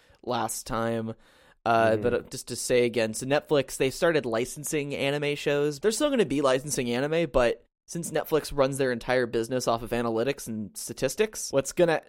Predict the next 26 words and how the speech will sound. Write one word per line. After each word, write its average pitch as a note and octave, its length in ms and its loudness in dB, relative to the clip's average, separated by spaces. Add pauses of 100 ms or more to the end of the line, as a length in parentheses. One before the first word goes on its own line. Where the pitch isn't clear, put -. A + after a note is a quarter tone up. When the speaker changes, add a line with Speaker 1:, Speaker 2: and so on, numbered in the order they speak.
(300)
Speaker 1:
the F3 120 4
reason F3+ 260 4
they're D3 240 4 (180)
licensing C#3 560 0
anime B2 220 0
is A2 220 0
because A#2+ 380 -4
the C3 160 -4
anime C3+ 180 0
they B2+ 240 2
had B2 100 0
licensed B2 380 -4
beforehand, D#3 800 4 (380)
like A#2 280 -8
Full C#3 180 2
Metal B2 220 0
Alchemist, B2 560 2 (220)
people B2+ 260 -4
watched A#2 340 2
it G2 120 -6
a - 20 -6
lot. C2+ 280 -8 (360)
So B2+ 120 -6
they're B2+ 160 0
like, A#2+ 240 0
"Oh, B2+ 260 4